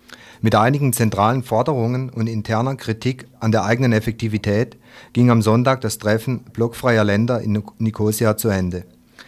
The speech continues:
Neben der Wahl Jugoslawiens als nächster Gastgeber standen vor allem zwei Themen auf dem Programm.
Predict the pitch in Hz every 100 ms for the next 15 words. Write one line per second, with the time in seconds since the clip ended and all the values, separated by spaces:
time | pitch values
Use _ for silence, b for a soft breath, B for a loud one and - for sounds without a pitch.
0 | B B 120 143 156 120 104 117 139 -
1 | 117 110 107 101 110 131 143 139 - -
2 | - 107 113 117 - 110 107 - - 117
3 | 117 131 127 - - 107 120 110 101 117
4 | 120 - 107 127 113 107 117 98 - 107
5 | 104 107 101 92